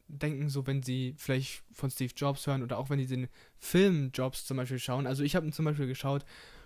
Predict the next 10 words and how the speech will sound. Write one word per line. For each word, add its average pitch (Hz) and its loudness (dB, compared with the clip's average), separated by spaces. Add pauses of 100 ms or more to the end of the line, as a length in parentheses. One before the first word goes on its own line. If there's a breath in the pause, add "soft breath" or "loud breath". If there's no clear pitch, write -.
(180 loud breath)
und 139 0
ich - -6
glaub, 143 2
jeder, 170 6
der 143 2
den 143 4
Film 143 0
schaut, 131 -2
denkt, 135 -2 (800 soft breath)
warum 202 4